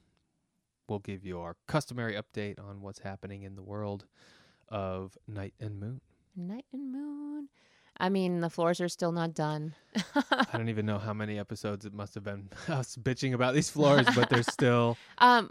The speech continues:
Speaker 1: not done.
Speaker 2: it's important for people to know to not work with L L Flooring. That's just, at this point, don't work with them. <laughs>
Speaker 1: Yeah, and I hate to use a, our platform, whatever it may be, to slander a company, but at this point,
Speaker 2: It's not
Speaker 1: it's,
Speaker 2: slander.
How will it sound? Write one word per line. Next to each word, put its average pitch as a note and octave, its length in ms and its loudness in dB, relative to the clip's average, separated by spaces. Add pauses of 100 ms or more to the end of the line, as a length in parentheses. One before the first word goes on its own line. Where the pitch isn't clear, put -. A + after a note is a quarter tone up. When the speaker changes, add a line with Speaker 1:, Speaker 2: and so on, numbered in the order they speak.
Speaker 1:
not G2 320 -2
done. F#2 260 -2
Speaker 2:
it's A3 180 0
important C4 360 4
for A#3+ 80 -2
people A3 260 -2
to G#3 100 -4
know F3 220 0
to E3+ 140 -6
not F3 180 0
work E3 220 0
with D#3+ 180 -6
L D3 180 -6
L C#3+ 140 -4
Flooring. - 480 -12 (160)
That's E3+ 360 0
just, - 260 -2
at F#3+ 160 2
this B3 160 2
point, F#3+ 360 0 (300)
don't D#3 380 -2 (160)
work C#3+ 180 -6
with D3 120 -12
them. - 200 -16 (200)
<laughs> C4 180 -4
Speaker 1:
Yeah, C3 200 4
and B2+ 80 4
I D3 100 6
hate E3+ 200 4
to D3 80 0
use B2+ 340 2 (160)
a, A#2+ 120 -4 (120)
our A#2 140 4
platform, G#2+ 720 -2 (140)
whatever A2 400 0
it F#2+ 60 -4
may A2 180 -2
be, G#2+ 440 -2 (260)
to G#2+ 200 -4
slander A2+ 500 -2
a G#2+ 60 -2
company, A2+ 440 -4
but G#2 280 -2 (180)
at A#2+ 140 -4
this C#3 160 0
point, A#2 300 0
Speaker 2:
It's F#4+ 60 -2
not B3+ 80 0
Speaker 1:
it's, - 120 -6
Speaker 2:
slander. E3 380 -8